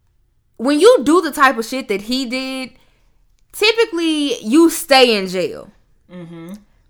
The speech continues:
Speaker 1: He got out, my nigga, and within a reasonable amount of time, like, reasonable enough to still see his kids grow up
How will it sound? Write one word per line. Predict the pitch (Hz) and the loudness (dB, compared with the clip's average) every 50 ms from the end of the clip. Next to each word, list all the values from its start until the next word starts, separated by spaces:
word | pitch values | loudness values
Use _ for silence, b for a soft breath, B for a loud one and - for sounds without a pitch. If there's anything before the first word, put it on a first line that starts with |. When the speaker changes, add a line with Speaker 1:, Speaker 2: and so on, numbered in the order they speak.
| _ _ | _ _
Speaker 1:
He | _ 359 440 494 523 523 523 508 480 453 403 311 - - - 214 190 185 | _ 6 6 6 6 6 2 -2 -4 -4 -6 -8 -10 -14 -16 -14 -12 0
got | 185 277 349 392 427 - | 6 8 8 8 8 8
out, | 330 359 403 392 - 175 151 - - _ - | 8 8 8 8 8 6 2 -6 -14 _ -6
my | 208 214 196 190 | -4 -2 -2 -2
nigga, | 190 196 190 180 190 190 190 208 208 214 _ _ _ 226 | -2 -4 -4 -4 -6 -8 -8 -10 -14 -18 _ _ _ 2
and | 262 330 294 302 | 2 2 2 0
within | 359 - 381 403 381 | -2 0 0 0 0
a | 285 254 | -2 -2
reasonable | 277 302 311 320 277 285 269 240 240 247 240 | -2 -2 -2 -2 -2 -2 -2 0 0 0 2
amount | - 202 208 214 226 233 226 208 | 0 -2 -2 0 0 0 0 -2
of | - | 0
time, | 269 262 254 220 214 | 0 0 0 0 -2
like, | 202 185 196 196 | -2 -4 -4 -4
reasonable | 208 247 269 269 269 247 220 233 202 | -6 -6 -4 -6 -4 -4 -2 -2 -2
enough | 202 208 208 208 208 208 | -2 -2 -2 -4 -4 -4
to | 208 | -8
still | 196 - 214 208 208 202 | -12 -6 -4 -4 -4 -4
see | 208 226 214 | -6 -8 -8
his | 208 180 175 - | -8 -8 -8 -10
kids | - - - 247 240 240 233 233 226 208 202 | -12 -10 -8 -6 -4 -4 -4 -4 -6 -6 -4
grow | 202 214 220 226 220 214 | -2 0 2 2 2 2
up | 214 214 214 214 208 208 208 208 208 208 | 0 0 0 0 0 -2 -2 -4 -8 -10